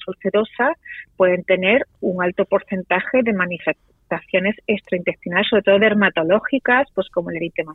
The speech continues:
nodoso, el epiderma gangrenoso, y también el sobrecrecimiento bacteriano se ha relacionado, pues, con la rosácea y el acné,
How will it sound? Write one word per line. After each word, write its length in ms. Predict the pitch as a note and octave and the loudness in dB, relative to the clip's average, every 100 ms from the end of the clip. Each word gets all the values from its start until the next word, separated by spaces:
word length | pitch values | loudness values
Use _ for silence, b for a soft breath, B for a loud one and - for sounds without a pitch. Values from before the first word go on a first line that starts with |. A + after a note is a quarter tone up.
| D#3+ | 0
nodoso, 520 | F#3+ A3+ - G#3 G#3 B B B B | 4 4 4 4 4 B B B B
el 100 | F3+ | 0
epiderma 420 | - F3 E3+ E3+ | 2 0 0 -4
gangrenoso, 880 | D#3+ E3 D#3 D#3+ G3 A3 - F#3+ A3 - B B B _ | -6 -6 -2 0 2 2 4 2 2 -4 B B B _
y 240 | B3+ C4+ | 2 4
también 340 | C4 G3 F#3 A3+ | 0 0 2 2
el 80 | A#3 | 2
sobrecrecimiento 680 | F#3+ F3+ - - F3 F3 F#3+ | -2 -4 -4 -8 -8 -2 2
bacteriano 680 | F#3 - G3+ G3+ G#3+ A#3 D4 | 2 0 -2 2 2 2 0
se 160 | - | -2
ha 40 | F#3+ | -2
relacionado, 680 | E3+ E3+ - F#3 F#3 F#3+ A3+ | 0 -2 -4 -2 0 2 0
pues, 200 | A#3+ - | -2 -2
con 180 | G#3 | -2
la 80 | F3+ | 0
rosácea 840 | D#3+ D3+ - E3+ - - G3 C4 - | -4 -8 -4 -4 -2 0 2 2 -4
y 500 | - F#3 E3 D#3+ D#3+ | -6 -4 -4 -6 -6
el 100 | D#3 | -6
acné, 480 | D3 - E3+ F#3 A3+ | -10 -8 -2 0 0